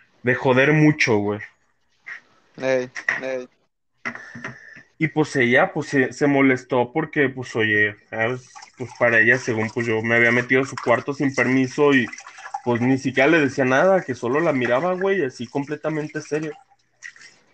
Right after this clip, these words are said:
Speaker 2: No mames.
Speaker 1: Y que, pues, sí que ella se empezó a asustar, pero, pues, no lo demostró, ¿no?
Speaker 2: Ey, pues, sí.
Speaker 1: Hasta que yo, este, dice que me di la vuelta y me salí del cuarto, güey.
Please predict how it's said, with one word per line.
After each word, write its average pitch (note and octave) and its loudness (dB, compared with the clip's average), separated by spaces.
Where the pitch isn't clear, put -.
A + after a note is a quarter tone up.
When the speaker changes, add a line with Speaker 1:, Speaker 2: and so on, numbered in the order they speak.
Speaker 2:
No C#3+ -6
mames. A2 -12
Speaker 1:
Y - -20
que, D3+ 2
pues, D3+ 0
sí C#3 -8
que D3 2
ella E3 4
se G3 -2
empezó D3 -2
a - -6
asustar, A3 0
pero, D3+ -2
pues, C3 -8
no B2+ 0
lo D3 2
demostró, D3 -2
¿no? C#3+ -6
Speaker 2:
Ey, D#3+ 0
pues, C#3+ -6
sí. E3 -2
Speaker 1:
Hasta C#3+ -4
que C#3 0
yo, C#3 2
este, C3 -2
dice B2+ -10
que B2 -2
me A2+ 0
di A#2 -2
la C3+ 0
vuelta F#3 -4
y C3+ -6
me D3 4
salí B2+ -2
del D3 0
cuarto, F3 -12
güey. A#2+ -10